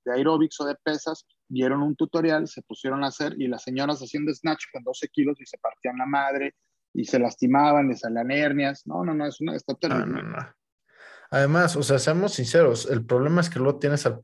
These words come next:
Speaker 2: el, el coach que dice, "Quiero que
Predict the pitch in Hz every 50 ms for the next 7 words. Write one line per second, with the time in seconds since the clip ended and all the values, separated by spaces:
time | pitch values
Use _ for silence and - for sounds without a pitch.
0 | - 131 123 113 113 113 110 110 110 110 110 113 110 110 107 104 - - _ -
1 | 127 117 113 110 107 - - - 127 123 120 - - - 135 127 120 123 117 123
2 | 113 117 - - - - _ _ _ - 139 139 160 160 - 139 123